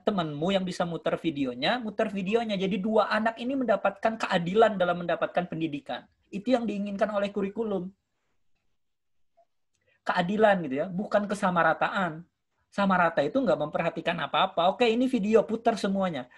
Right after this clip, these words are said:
Kita kan nggak tahu, ada yang ram-nya cuma lima ratus M B di belakang, ada yang laptopnya layarnya retak, ada yang keyboardnya rusak dan sebagainya. Nah itu, kita harus bijaksana, harus memahami siswa kita seperti apa.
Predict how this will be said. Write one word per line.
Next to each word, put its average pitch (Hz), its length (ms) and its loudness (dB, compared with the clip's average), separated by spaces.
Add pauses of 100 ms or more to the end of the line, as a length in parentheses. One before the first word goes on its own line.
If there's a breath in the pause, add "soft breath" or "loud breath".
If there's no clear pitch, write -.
(140 loud breath)
Kita 285 240 -2
kan 285 80 0
nggak 202 240 2
tahu, 208 160 6
ada 196 240 6
yang 220 80 0
ram-nya 220 320 0
cuma 247 160 -2
lima 220 240 0
ratus 214 240 0
M 240 240 -4
B 202 160 2
di 160 80 -4
belakang, 151 400 0
ada 170 160 -4
yang 240 160 0
laptopnya 214 400 -2
layarnya 214 480 2
retak, 220 400 0 (1120)
ada 165 240 0
yang 202 240 2
keyboardnya 196 480 -4
rusak 196 320 -2
dan 143 160 -4
sebagainya. 120 480 -4 (640)
Nah 180 160 0
itu, 208 240 -6
kita - 160 -6
harus 190 240 -4
bijaksana, 143 640 0
harus 156 160 -6
memahami 170 480 -6
siswa 190 400 -4
kita 208 240 0
seperti - 320 -6
apa. - 320 -12